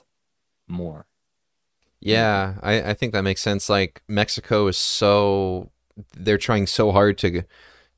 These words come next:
Speaker 2: to make you guys excel in academics. Um,
Speaker 1: Mm-hmm.
Speaker 2: so then I, I wonder if it's more so of, like, for the public figure. So then people can see, "Oh, look at our, look at our students. They're so smart," you know, compared to,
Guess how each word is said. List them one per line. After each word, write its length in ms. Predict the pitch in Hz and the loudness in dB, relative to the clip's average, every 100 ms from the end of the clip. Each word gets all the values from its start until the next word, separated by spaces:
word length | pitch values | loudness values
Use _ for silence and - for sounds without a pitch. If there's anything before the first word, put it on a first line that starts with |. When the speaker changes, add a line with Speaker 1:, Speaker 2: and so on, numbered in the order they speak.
| - | -4
Speaker 2:
to 160 | 117 | 0
make 520 | 98 92 95 110 104 110 | 2 2 2 2 0 -6
you 300 | 95 101 101 | -2 0 0
guys 720 | 101 98 95 95 90 - - | 2 2 2 0 -2 -6 -6
excel 840 | 92 - - - 104 104 98 95 107 - | -6 -4 -2 2 4 6 4 2 -2 -4
in 160 | 95 | -2
academics. 1000 | - 95 98 85 95 85 80 - - - - _ _ _ _ _ _ _ _ | 0 -2 0 2 2 0 -4 -8 -8 -8 -16 _ _ _ _ _ _ _ _
Um, 840 | 90 87 87 87 85 82 85 82 80 - | 0 2 2 0 0 -2 -4 -8 -12 -12
Speaker 1:
Mm-hmm. 40 | 98 | -8
Speaker 2:
so 280 | 95 95 | 0 0
then 300 | 87 95 95 - | 2 2 2 2
I, 180 | 104 | 2
I 120 | 110 104 | 4 2
wonder 260 | 117 170 | 2 2
if 140 | 185 151 | 0 -2
it's 160 | - | -4
more 220 | 117 117 | -2 -2
so 300 | 107 - 107 | -2 0 2
of, 140 | 98 90 | 2 2
like, 340 | 90 87 - - - | 0 0 -6 -20 -20
for 220 | - 101 | -4 -2
the 100 | 82 | -2
public 380 | - 98 85 - | 0 0 0 -4
figure. 400 | - 90 80 87 | -4 -2 -2 -2
So 160 | - | -2
then 200 | 92 92 | 0 -2
people 260 | - 98 98 | -2 -2 -2
can 140 | - | -4
see, 240 | 87 95 90 | -4 -2 0
"Oh, 300 | 92 87 82 | 2 2 0
look 220 | 85 95 | 0 0
at 100 | 95 | 0
our, 200 | 87 87 - | 0 0 0
look 160 | 95 | -2
at 100 | 92 | 0
our 80 | 87 | -2
students. 500 | - - 92 82 - | -4 -2 -2 -2 -4
They're 100 | 92 | -4
so 220 | - 82 | -4 -4
smart," 440 | 82 - 95 90 - _ _ _ | -4 -2 0 -2 -4 _ _ _
you 80 | 92 | -2
know, 160 | 87 | 0
compared 400 | - 82 92 90 | -2 -2 2 2
to, 320 | - 82 80 | 0 0 0